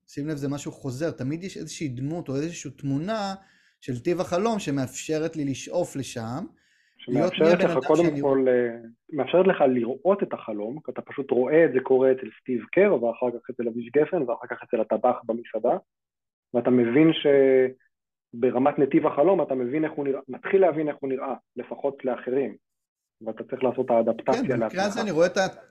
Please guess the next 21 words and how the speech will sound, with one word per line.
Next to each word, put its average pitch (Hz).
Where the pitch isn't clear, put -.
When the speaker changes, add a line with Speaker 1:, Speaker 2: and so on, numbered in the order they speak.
Speaker 1:
אפילו 185
אני 185
רואה 190
את 196
הצלחת, 160
את 127
המנות 127
שהוא 165
מכין, 147
ואני 120
אומר, 135
"זה, 117
Speaker 2:
כן. -
Speaker 1:
אני 151
אפנה 139
את 156
הזמן 139
כדי 127
להכין 127
צלחת 120
כזאת." 123